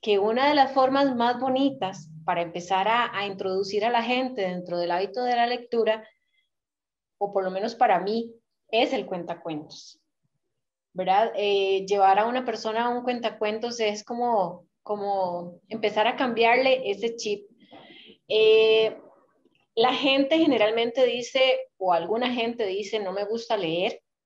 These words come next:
y sin embargo, pasamos leyendo todo el tiempo. Le-,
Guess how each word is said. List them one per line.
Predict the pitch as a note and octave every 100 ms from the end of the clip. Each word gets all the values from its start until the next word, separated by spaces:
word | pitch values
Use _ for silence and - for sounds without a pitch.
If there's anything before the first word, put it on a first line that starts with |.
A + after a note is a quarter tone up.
| _
y | - A3+
sin | A#3
embargo, | G#3 G3 G3+ G#3 A3 C#4 C#4 _
pasamos | G#3 G3+ F#3 G#3
leyendo | A3+ F#3+ G3 G3 G3
todo | G3+ G3
el | G3
tiempo. | A3 A#3+ A#3+ F3 F3 _ _ - - _ _ _ _ -
Le-, | F#3 F3+